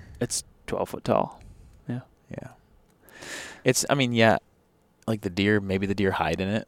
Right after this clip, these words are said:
Speaker 2: but really what it does is it serves your purpose of being able to get in and out of specific areas without just being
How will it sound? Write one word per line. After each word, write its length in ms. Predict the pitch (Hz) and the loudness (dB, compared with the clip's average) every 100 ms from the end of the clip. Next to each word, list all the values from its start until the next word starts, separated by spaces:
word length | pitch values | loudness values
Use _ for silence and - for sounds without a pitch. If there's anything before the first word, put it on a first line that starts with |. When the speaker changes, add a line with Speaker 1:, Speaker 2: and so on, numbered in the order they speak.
| _ | _
Speaker 2:
but 140 | 98 - | 0 0
really 280 | 98 104 104 | 0 2 4
what 160 | 110 113 | 4 4
it 80 | |
does 240 | 110 123 123 | 8 8 8
is 160 | 101 | 2
it 140 | 92 - | -2 -2
serves 460 | - 104 98 95 85 | 2 2 2 -2 -8
your 460 | - 92 95 90 | -8 -4 -2 -2
purpose 440 | 87 - 87 78 - | -2 -2 0 -2 -4
of 100 | 78 | -4
being 140 | 90 | -4
able 140 | 87 85 | -4 -6
to 60 | |
get 160 | 87 92 | -4 -2
in 40 | 87 | -2
and 300 | 71 87 87 | -4 -4 -4
out 180 | 80 78 | -2 -4
of 100 | 92 | -6
specific 440 | - 98 87 80 | -10 -6 -4 -4
areas 360 | 78 82 95 95 | -2 -2 -2 -4
without 300 | 85 73 - | -2 -2 -2
just 220 | 82 - _ - | -8 -10 _ -6
being 280 | 82 71 | -4 -6